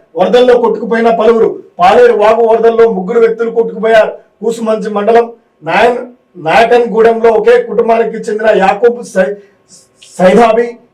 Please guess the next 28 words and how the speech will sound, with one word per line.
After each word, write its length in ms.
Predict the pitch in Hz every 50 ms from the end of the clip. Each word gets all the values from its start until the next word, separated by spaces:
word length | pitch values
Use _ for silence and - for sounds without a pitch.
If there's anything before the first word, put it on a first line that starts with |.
| _ _ _
షరీఫ్ 640 | - - 208 - - 269 269 - - - - 185 165
గల్లంతయ్యారు. 640 | 185 208 220 226 214 226 226 226 220 208 - - - - _ _ 180
ఖమ్మం 320 | 185 190 220 233 226 202
రూరల్ 320 | 202 208 233 233 233 214 214
మండలం 340 | 214 214 214 220 226 226
తీర్థాల 500 | 220 185 196 202 202 185 220 214 214 208 208
వద్ద 180 | 202 208 185 220 208 - - - - - _ _ _ - -
ఆకేరు 400 | 160 180 - - 240 233 233 233
వాగు 460 | 220 202 208 214 208 226 220 220 - - 175
ఉధృతిని 480 | 156 151 156 247 226 185 247 226 226
చూడడానికి 640 | - 190 214 214 214 214 220 214 208 208 185 202 208
వెళ్ళినటువంటి 520 | 208 202 208 208 214 208 202 208 202 202
ఐదుగురు 420 | 190 190 196 185 202 208 202 180 185
గల్లంతయ్యారు. 560 | 185 202 208 196 202 208 214 214 190 - - - _ _ _ -
ఖమ్మం 420 | 185 196 202 226 233 233 233 - - - _ _ _ _ _ _ _ _ -
తిరుమలపాలెం 840 | 180 202 220 247 247 240 233 - - 214 214 220 214 220 226 220
మండలం 420 | 208 208 208 220 220 226 208 185 185 - _ _ _ _ - 151
రా-, 420 | 160 160 - - _ _ - 160
రాగాసి 440 | 160 170 202 208 233 254 240 220 202
తండా 360 | - 220 214 208 220 214 214
జల 160 | - 185 214
దిగ్బంధమైంది. 760 | 214 190 - - 180 196 226 226 226 220 220 220 214 202 185 170 - - - - -
ప్రతికూల 440 | 180 - 240 233 226 226 233 226 190
వాతావరణం 500 | 185 196 208 214 233 233 226 226 214 208
వల్ల 140 | 208 214 208
హెలికాప్టర్ల 560 | 214 208 202 202 202 240 233 214 233 226 214
ద్వారా 280 | 196 202 214 214 208 208
సహాయక 300 | 202 185 190 202 220